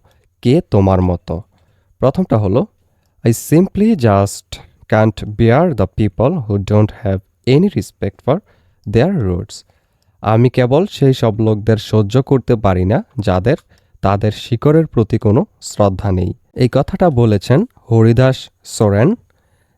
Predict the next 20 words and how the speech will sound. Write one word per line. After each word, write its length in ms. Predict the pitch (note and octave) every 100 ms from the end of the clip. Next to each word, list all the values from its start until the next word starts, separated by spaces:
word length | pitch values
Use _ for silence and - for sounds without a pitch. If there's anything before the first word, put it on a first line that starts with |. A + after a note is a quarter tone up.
| -
এরপর, 460 | A#2 - A#2 A2 - - -
"We 100 | D3+
have 320 | D#3 G#3 A3 - -
a 380 | A2 A2+ A2 -
moderately 720 | A#2+ A#2 B2 C#3+ D3+ - E3+
big 280 | B2+ A2+ A2+ A2
house 560 | G#2+ F#2+ C3 F3+ -
in 60 | A2+
a 100 | G#2+ -
town, 320 | G#2+ F#2+ A2 G#3 _ _ _ _
but 260 | A#2 A#2+ A#2+ - - -
we 140 | A2+ G#2+ -
frequently 640 | C#3 - F3 E3 F3 G3+ G3 -
go 200 | G#2 C#3 D#3
to 160 | G#2 B2 G3+ G#2+
our 220 | G#2+ G#2 G2
village 320 | A2 G#2 C#3 - _ _ _ -
home 260 | G#2+ C3 A#3 _ -
as 200 | A#2 A2+
well।" 280 | F#2+ F#2 F#2+